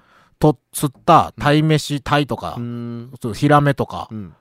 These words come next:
Speaker 1: で、それをなんか、その場、その場というか、その日にさばいて、
Speaker 2: うん。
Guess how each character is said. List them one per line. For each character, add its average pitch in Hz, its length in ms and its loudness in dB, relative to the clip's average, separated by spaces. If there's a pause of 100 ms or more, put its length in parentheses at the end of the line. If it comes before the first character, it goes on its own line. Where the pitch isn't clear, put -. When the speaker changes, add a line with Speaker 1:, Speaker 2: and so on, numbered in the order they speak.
(140)
Speaker 1:
で、 165 120 2
そ 180 140 2
れ 185 80 4
を 180 220 6
な 170 140 4
ん 160 40 0
か、 101 320 -2
そ 156 140 0
の 147 100 4
場、 139 300 6
そ 143 140 -4
の 143 100 2
場 139 120 2
と 117 80 -6
い - 0 -
う - 40 -2
か、 104 40 -10
そ 131 120 -4
の 135 80 0
日 123 100 -4
に 120 100 -6
さ 120 160 -4
ば 123 140 2
い 107 80 -4
て、 98 380 -8
Speaker 2:
う - 20 -16
ん。 90 140 -16